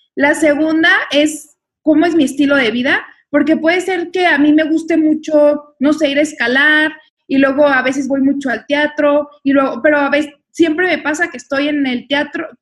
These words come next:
y digo, "Ay, no sé qué me voy a poner hoy", y no tengo que ponerme,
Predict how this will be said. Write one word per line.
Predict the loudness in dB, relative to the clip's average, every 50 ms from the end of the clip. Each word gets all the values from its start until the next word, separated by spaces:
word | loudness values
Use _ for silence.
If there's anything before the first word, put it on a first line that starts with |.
| _ _
y | -6 -6 -4
digo, | -4 -2 -2
"Ay, | 0 0 0
no | -2 -2
sé | -6 -6 -6
qué | -4
me | -4 -4 -2
voy | -2 -2
a | -4 -4
poner | -6 -6 -6 -6 -6
hoy", | -6 -6 -8 -8 -12 _ _ -2
y | 0
no | 0 0 0 -2
tengo | -4 -4 -4 -4
que | -6 -8
ponerme, | -6 -4 -4 -2 -2 -2 -4 -4 -4 -6 -8